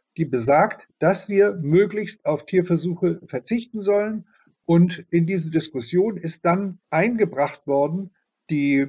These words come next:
Idee von Russell und Birch, nach dem drei R-Prinzip dabei vorzugehen. Und es ist also praktisch so wichtig geworden, dieses sogenannte drei R-Prinzip, weil es Teil der europäischen Gesetzgebung ist und weil wir,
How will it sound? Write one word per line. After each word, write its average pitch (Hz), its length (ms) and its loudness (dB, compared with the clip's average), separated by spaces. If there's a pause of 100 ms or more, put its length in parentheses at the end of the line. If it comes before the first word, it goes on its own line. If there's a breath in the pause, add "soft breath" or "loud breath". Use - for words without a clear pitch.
Idee 180 560 2 (320)
von 151 160 0
Russell 170 400 0
und 156 300 -6
Birch, 180 520 0 (140)
nach 151 160 -4
dem 131 180 -6
drei 123 160 -4
R-Prinzip 208 840 -4 (180)
dabei 175 300 0
vorzugehen. 220 840 -2 (320 soft breath)
Und 196 400 2
es 151 160 -8
ist 147 140 -10
also 135 260 -8
praktisch 185 640 -6 (200)
so 139 280 -4
wichtig 220 400 -6
geworden, 175 420 2
dieses 175 340 0
sogenannte 156 460 -2
drei 147 220 0
R-Prinzip, 151 720 -4 (280)
weil 170 420 2
es 202 340 0 (180)
Teil 165 300 2
der 156 140 0
europäischen 147 520 -4
Gesetzgebung 196 680 -6
ist 185 200 -8
und 151 160 -10
weil 139 220 2
wir, 151 300 0